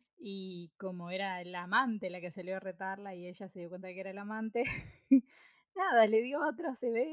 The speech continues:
y en el año mil novecientos cuarenta y cinco fallece la señora de indignación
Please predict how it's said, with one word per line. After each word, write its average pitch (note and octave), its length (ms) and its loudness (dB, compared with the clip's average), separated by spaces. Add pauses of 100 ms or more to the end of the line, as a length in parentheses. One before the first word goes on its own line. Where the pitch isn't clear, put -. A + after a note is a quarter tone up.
y F3+ 500 -8 (160)
en G3+ 160 -4
el G3 100 -2
año A3 220 2
mil A3 160 4
novecientos A3 220 4
cuarenta A3 320 0
y A3+ 80 0
cinco C4 600 4 (200)
fallece A3 500 -2
la G#3 120 -4
señora G#3 440 -6
de F#3+ 240 -2
indignación F#3+ 1120 0